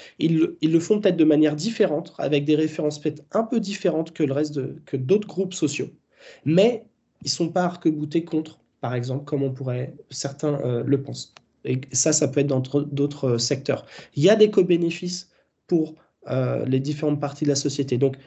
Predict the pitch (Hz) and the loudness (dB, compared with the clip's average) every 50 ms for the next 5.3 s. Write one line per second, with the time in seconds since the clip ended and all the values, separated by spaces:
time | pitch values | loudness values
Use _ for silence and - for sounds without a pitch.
0 | _ _ _ _ - - - 180 208 214 - 180 156 147 - 220 233 240 240 220 | _ _ _ _ -8 -2 2 2 2 4 4 2 2 2 2 4 4 6 6 6
1 | 202 196 196 185 180 190 208 220 - - _ - 208 202 190 185 185 - 190 180 | 6 6 6 4 4 2 2 0 -4 -8 _ 0 2 4 4 2 0 -2 -2 0
2 | 180 - 220 233 233 226 - - 180 185 214 226 - - _ _ - - 135 170 | 2 2 2 2 2 0 0 0 2 2 2 -2 -6 -16 _ _ -6 -4 -2 0
3 | 190 233 - - 156 151 147 - 226 233 233 233 233 - - _ _ _ - 143 | 0 0 2 2 0 0 2 4 4 6 4 4 0 -4 -14 _ _ _ -6 -6
4 | 147 147 143 - 226 226 - - 202 185 180 196 185 175 156 - - - 165 160 | -4 -4 0 0 0 0 0 -6 -4 0 2 2 2 2 0 -2 0 0 2 2
5 | 160 170 170 180 180 180 | 2 2 2 0 -2 -4